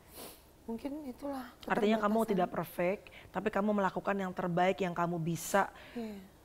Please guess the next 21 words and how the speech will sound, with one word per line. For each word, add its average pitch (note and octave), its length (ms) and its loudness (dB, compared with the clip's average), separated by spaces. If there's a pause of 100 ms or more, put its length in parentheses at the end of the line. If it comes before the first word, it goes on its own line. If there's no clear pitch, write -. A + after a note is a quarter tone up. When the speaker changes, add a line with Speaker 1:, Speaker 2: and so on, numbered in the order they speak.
(100)
Speaker 2:
sampai G3 380 2
saat F3+ 240 4
ini F#3+ 300 0
Speaker 1:
Iya. G3+ 340 -6
Speaker 2:
sebagai F3 360 -2
ibu F3 220 -2
dari F3 200 0
lima E3 220 0
orang D#3+ 300 -2
anak-anak. D3+ 480 -4
Speaker 1:
Iya, G#3+ 260 -4
aku - 320 -14
juga A3+ 240 0
tidur A3+ 320 -4
juga A3+ 320 -2 (320)
dua A3 260 2
hari G#3+ 180 -4
sekali, A#3+ 400 -2
Kamel, B3 440 -4 (120)
tidurnya. A3+ 500 -2 (260)
Speaker 2:
Kenapa? A3+ 400 -4